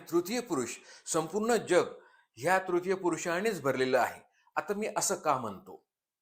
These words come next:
तुम्ही म्हणाल, "सर, हे आम्ही कसं ओळखायचं?" कारण की आपण हा चार्ट तर पाठ केला आहे, पण प्रत्येक वेळेस आपण या चार्टनुसार जे वेगवेगळे कर्ते असतील, ते वेगवेगळे कर्ते आपण प्रथम पुरुष आहे की द्वितीय पुरुष आहे की तृतीय पुरुष आहे, हे कसं ओळखणार?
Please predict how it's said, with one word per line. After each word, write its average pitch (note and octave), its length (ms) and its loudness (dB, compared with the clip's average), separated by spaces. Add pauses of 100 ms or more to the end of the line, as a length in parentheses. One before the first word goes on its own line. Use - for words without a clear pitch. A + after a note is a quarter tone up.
(500)
तुम्ही G3 160 0
म्हणाल, D3 240 2 (260)
"सर, F#3 160 0
हे D#3 260 0
आम्ही D#3+ 220 6
कसं F#3+ 240 0
ओळखायचं?" A2+ 320 2
कारण B2 200 -2
की D3+ 80 -4
आपण E3 200 -2
हा D#3 140 -2
चार्ट D3 380 4
तर F#3+ 40 -4
पाठ F#3 320 0
केला F#3 140 6
आहे, G#2 180 2 (280)
पण C3 100 -6
प्रत्येक C#3+ 380 -2
वेळेस G3 160 -2
आपण G3 240 0 (340)
या E3 100 0 (180)
चार्टनुसार E3 720 4 (360)
जे D3 120 4
वेगवेगळे D#3+ 340 0
कर्ते F3 360 2
असतील, E3+ 300 2 (580)
ते A#3 100 4
वेगवेगळे G#3+ 360 2
कर्ते F#3+ 240 2
आपण F#3 280 2 (240)
प्रथम D#3 260 2
पुरुष F3 260 0
आहे E3 240 0
की E3 160 -10
द्वितीय D3 240 -4
पुरुष E3+ 300 -4
आहे D#3 160 0
की F3 120 -10
तृतीय E3 300 -6
पुरुष D#3+ 280 -6
आहे, D3+ 100 0
हे D#3+ 140 -2
कसं E3+ 220 -4
ओळखणार? A2+ 380 0